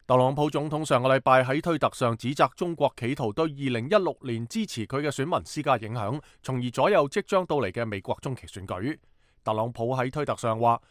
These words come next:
中國公開表示，中國方面正在積極地試圖通過攻擊美國嘅農民、牧場主同產業工人去影響同改變美國選舉，因為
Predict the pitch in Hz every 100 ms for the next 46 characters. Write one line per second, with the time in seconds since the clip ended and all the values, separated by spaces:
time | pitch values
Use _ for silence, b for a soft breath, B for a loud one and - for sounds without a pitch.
0 | b b b 277 220 220 240 240 170 190
1 | 180 151 - b - 240 190 170 226 175
2 | 135 160 156 135 127 - - 131 135 135
3 | - 170 151 110 107 - 202 190 160 143
4 | - 202 208 196 - 117 123 160 143 135
5 | 104 104 107 b b 165 147 123 117 151
6 | 220 120 101 139 202 147 214 165 104 -
7 | - 202 185 160 202 185 208 117 95 113
8 | 131 139 104 110 120 110 120 101 127 135
9 | _ _ - 143 135 117 110